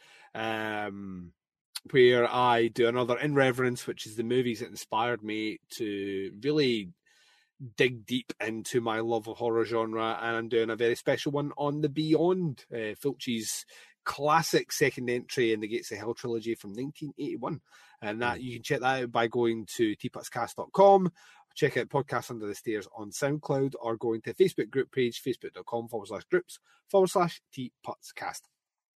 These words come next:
Speaker 2: Excellent. Uh, I would encourage folks, uh, to also check out legion podcasts dot com, uh, where we've got a lot of, like,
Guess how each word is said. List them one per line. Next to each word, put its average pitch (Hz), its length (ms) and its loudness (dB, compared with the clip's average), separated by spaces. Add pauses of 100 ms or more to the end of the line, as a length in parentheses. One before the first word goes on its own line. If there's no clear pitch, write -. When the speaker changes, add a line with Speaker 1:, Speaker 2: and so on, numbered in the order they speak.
(480)
Speaker 2:
Excellent. 143 400 2 (140)
Uh, 135 320 6
I 156 180 6
would 151 300 4
encourage 127 460 -2
folks, 120 460 0
uh, 113 200 2
to 139 180 -4
also 185 300 2
check 147 200 -2
out 135 200 2
legion 123 340 -2
podcasts 117 920 -4
dot 95 280 -2
com, 95 340 -2 (400)
uh, 107 360 2
where 104 120 -8
we've 110 200 -6
got 156 140 -2
a 151 60 -4
lot 156 120 -2
of, 143 200 -2 (140)
like, 113 200 -4